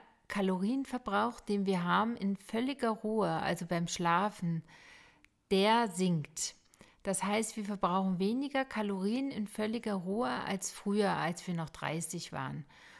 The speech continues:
Und, äh, das führt dazu, dass wenn wir normal weiter essen, einfach Gewicht zunehmen, weil wir gar nicht mehr so viel Kalorien verbrauchen. Und woran liegt das? Gewicht zuzunehmen im Alter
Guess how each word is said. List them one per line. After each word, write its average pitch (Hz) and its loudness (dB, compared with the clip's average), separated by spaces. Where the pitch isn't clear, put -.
Und, 175 0
äh, 170 0
das - -6
führt 247 -2
dazu, 254 -2
dass 180 -2
wenn 190 0
wir 185 0
normal 202 -2
weiter 254 -2
essen, 156 -6
einfach 185 -2
Gewicht 180 -4
zunehmen, 175 0
weil 165 -2
wir 170 -2
gar 151 0
nicht 170 -2
mehr 196 -2
so 208 -8
viel 196 -10
Kalorien 214 -2
verbrauchen. - -6
Und 185 0
woran 175 0
liegt 170 -6
das? 269 -4
Gewicht 202 -2
zuzunehmen 185 -2
im 196 0
Alter 180 -4